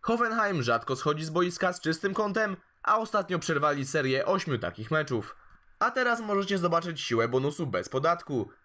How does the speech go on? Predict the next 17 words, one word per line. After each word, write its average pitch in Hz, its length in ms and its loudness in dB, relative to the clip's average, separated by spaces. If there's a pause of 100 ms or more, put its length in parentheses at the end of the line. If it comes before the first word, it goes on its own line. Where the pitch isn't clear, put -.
(120)
Na 165 100 0
Totolotku, 233 580 0
mimo 143 260 2
że 131 120 0
kurs 139 260 0
sporo 208 300 0
mniejszy 208 380 0
od 139 140 -2
cztery 110 320 -2
sześćdziesiąt 127 500 0
jeden, 196 380 0 (320)
to 247 160 2
i 190 80 -2
tak 147 300 2
wygrana 117 480 2
wychodzi 110 460 -2
większa. 143 560 0